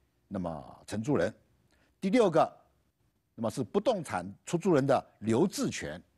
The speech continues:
比如说，那么房客欠房东的房租，那么房东呢，就可以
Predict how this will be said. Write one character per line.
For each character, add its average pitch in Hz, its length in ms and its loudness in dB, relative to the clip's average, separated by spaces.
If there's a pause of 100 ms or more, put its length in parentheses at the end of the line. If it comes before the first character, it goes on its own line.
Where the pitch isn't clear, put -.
(640)
比 - 120 -10
如 120 100 -2
说， 165 300 2 (1900)
那 123 100 -8
么 120 100 4
房 120 260 -2
客 214 260 0 (240)
欠 175 260 0
房 120 320 -2
东 175 200 0
的 123 200 4
房 110 300 0
租， 160 280 2 (1800)
那 - 100 -8
么 139 80 2
房 127 300 0
东 196 180 2
呢， 185 80 4 (760)
就 170 180 2
可 - 140 0
以 117 140 0